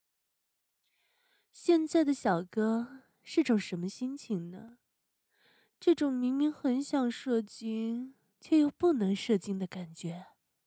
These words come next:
很刺激吧？<laughs> 小哥的呼吸也开始变得急促了呢，都已经开始像个女孩子一样，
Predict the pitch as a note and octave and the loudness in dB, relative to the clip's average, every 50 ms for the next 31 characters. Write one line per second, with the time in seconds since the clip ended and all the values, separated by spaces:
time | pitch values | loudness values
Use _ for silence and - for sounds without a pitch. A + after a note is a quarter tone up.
0 | _ _ _ _ - - - - G#3 - - - - - - F4 - - - F3 | _ _ _ _ -20 -4 -2 -2 -2 -2 -2 -4 0 2 2 2 2 0 -6 -12
1 | - - A#2+ G2 - _ _ _ _ _ _ _ _ _ _ _ _ _ _ _ | -12 -12 -16 -18 -18 _ _ _ _ _ _ _ _ _ _ _ _ _ _ _
2 | _ _ _ _ _ _ _ _ _ _ _ _ _ _ _ _ _ _ _ _ | _ _ _ _ _ _ _ _ _ _ _ _ _ _ _ _ _ _ _ _
3 | D#4 D#4+ - - _ D#4+ C4+ - _ _ _ _ _ _ _ _ _ _ _ _ | -4 -4 -4 -6 _ -6 -6 -6 _ _ _ _ _ _ _ _ _ _ _ _
4 | - C5 C5 - - - _ - - - B3+ A#3+ - C4+ C4 B3+ C#4 - - C#4 | -12 -10 -10 -10 -14 -14 _ 0 4 4 4 4 4 2 2 2 2 2 2 2
5 | C#4+ - - D4+ C4+ A3 - D4 D4+ D4+ - A#3+ - C#4 C#4+ C4+ B3 - - F3 | 2 2 2 2 2 2 2 0 -2 -2 -4 -2 -2 0 0 0 -2 -2 -2 -2
6 | D#3 - - - D4 D#4 C#4+ B3 G#3+ G3 - E3 - - - - _ _ _ _ | 0 0 0 0 0 0 0 0 -2 -4 -6 -12 -16 -18 -20 -20 _ _ _ _
7 | _ _ _ _ _ _ _ _ _ _ _ - D4 C4 A#3 G3+ - A#3 A#3+ - | _ _ _ _ _ _ _ _ _ _ _ 0 2 2 2 2 0 -4 -4 -2
8 | D4 C#4+ C4 - B3+ - D4+ D4 C#4+ C#4 B3+ A#3+ G#3+ F#3 - - F3 F3+ - - | 0 0 0 0 0 0 0 0 0 -2 0 0 -2 -2 -2 -4 -4 -4 -2 -2
9 | - D#4 C4+ A#3 G#3+ G#3+ A#3 A3+ G#3+ G#3+ - | -2 -2 0 0 -2 -2 -2 -4 -6 -8 -12